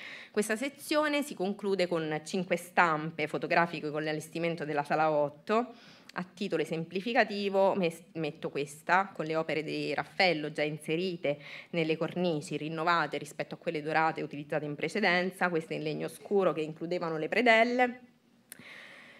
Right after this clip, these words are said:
E per finire una bella veduta della sala otto, in cui trovano spazio anche gli arazzi di Raffaello, su cui ci, ci sono un paio di immagini nel catalogo, eh, destinate ad ornare la Cappella Sistina con le storie degli Apostoli. E,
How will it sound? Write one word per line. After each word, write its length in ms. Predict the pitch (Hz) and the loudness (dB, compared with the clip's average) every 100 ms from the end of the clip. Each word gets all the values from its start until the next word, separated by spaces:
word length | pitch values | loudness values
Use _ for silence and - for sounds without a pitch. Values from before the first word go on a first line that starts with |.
| - _ _ - | -20 _ _ 4
E 280 | 262 254 - - | 6 4 -2 -6
per 120 | 185 | -6
finire 600 | - 254 165 170 190 - - 185 | -2 0 2 4 2 0 -10 -8
una 180 | 185 180 | -4 -2
bella 300 | 185 160 156 | 0 0 0
veduta 320 | 170 170 165 | -2 -2 -2
della 180 | 151 160 | 0 0
sala 300 | 170 285 233 | 2 4 4
otto, 280 | 170 170 185 | 4 0 -2
in 140 | 175 | -2
cui 160 | 165 160 | -2 -2
trovano 280 | 151 147 151 | 0 0 -4
spazio 360 | - 151 - | -6 -8 -6
anche 220 | 151 156 | -6 -4
gli 100 | 147 | -2
arazzi 460 | 151 147 131 - 151 | 2 2 0 -6 -6
di 80 | 147 | -2
Raffaello, 920 | 175 - 143 139 147 151 156 156 - - _ _ _ _ - | -2 -4 -2 -2 -2 -4 -4 -4 -6 -20 _ _ _ _ -18
su 220 | - 143 | -16 -14
cui 460 | - 151 147 131 - | -8 -6 -4 -6 -10
ci, 240 | - - 156 | -16 -14 -14
ci 120 | - 151 | -14 -12
sono 200 | 165 151 | -10 -10
un 120 | 151 | -6
paio 200 | 147 147 | -4 -4
di 80 | 151 | -6
immagini 600 | 165 160 147 151 151 151 | -6 -4 -6 -6 -8 -6
nel 680 | 147 139 135 131 139 139 - | -6 -6 -6 -8 -8 -14 -10
catalogo, 1300 | 165 160 139 143 147 151 170 165 165 156 156 151 143 | -6 0 0 0 0 2 4 2 0 -2 0 0 -2
eh, 40 | |
destinate 440 | 151 151 165 170 165 | -2 -4 0 0 2
ad 80 | 160 | 0
ornare 420 | - 175 160 151 | 2 4 6 4
la 80 | 151 | 0
Cappella 300 | 151 160 165 | -2 -2 -2
Sistina 560 | 202 - - 185 170 | -4 -10 -4 0 0
con 100 | 151 | -2
le 60 | 151 | -6
storie 260 | - 135 | -4 -4
degli 160 | 156 196 | -4 -2
Apostoli. 720 | 233 156 165 170 - 165 151 | -2 0 0 0 -4 -4 -2
E, 1000 | 147 147 143 139 139 139 123 120 120 85 | -4 -4 -2 -2 -2 -2 -2 -4 -4 -6